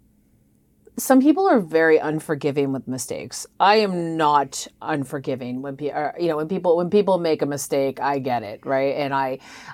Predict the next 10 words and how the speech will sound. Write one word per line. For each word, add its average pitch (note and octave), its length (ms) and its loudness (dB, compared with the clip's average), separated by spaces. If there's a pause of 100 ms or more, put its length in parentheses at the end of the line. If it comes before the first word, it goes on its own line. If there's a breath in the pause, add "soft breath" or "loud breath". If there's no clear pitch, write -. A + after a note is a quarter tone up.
I, D3+ 320 0
I, D3+ 40 2 (140)
I D#3+ 140 0
work, D3+ 560 -2
I E3 100 2
will D#3 420 0
work D3 300 -4
with D3+ 140 -2
somebody C#3+ 440 0
and C3 240 -6